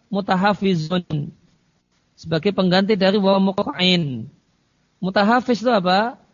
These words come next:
Alladhi yajlisu ka'annahu musta'idun lin nuhudi. Orang yang duduk seakan-akan dia dalam kondisi siap untuk berdiri, untuk bangkit.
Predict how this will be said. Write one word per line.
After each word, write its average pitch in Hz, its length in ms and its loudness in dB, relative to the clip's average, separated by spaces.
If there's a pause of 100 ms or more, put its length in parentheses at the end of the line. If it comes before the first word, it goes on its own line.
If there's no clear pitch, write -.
(300)
Alladhi 202 480 0
yajlisu 185 480 0
ka'annahu 190 720 2
musta'idun 190 560 0
lin 170 160 4
nuhudi. 147 720 2 (720)
Orang 196 160 2
yang 202 160 0
duduk 185 320 0
seakan-akan 208 720 -2
dia 190 240 2
dalam 180 160 2
kondisi 180 400 0
siap 202 400 0
untuk 202 480 -2 (240)
berdiri, 160 720 0
untuk 175 320 -4
bangkit. 151 720 -2